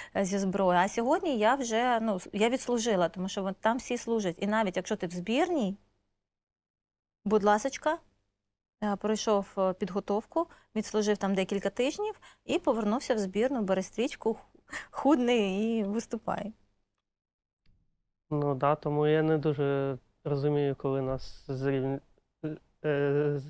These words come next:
Speaker 2: зрівнюють з Ізраїлем. Ну, в нас знов починається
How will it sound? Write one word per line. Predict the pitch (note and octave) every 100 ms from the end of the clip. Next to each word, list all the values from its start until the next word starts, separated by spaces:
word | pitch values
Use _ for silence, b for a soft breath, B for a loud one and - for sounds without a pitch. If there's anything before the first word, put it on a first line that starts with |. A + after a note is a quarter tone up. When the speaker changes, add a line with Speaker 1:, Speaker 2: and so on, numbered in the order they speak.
| D3+ -
Speaker 2:
зрівнюють | C#3+ D3 C#3 C#3 C#3 C#3
з | -
Ізраїлем. | C#3+ C3+ C3+ B2+ B2+ D3 C3+ _ _ _ _ _ _
Ну, | C3+ C3 C3+ C#3 -
в |
нас | C#3 D3 F3 - - _
знов | D#3 C#3 C#3+ D#3 F3 - -
починається | D3+ - D3+ D3+ D3 C#3+ - D3+ C#3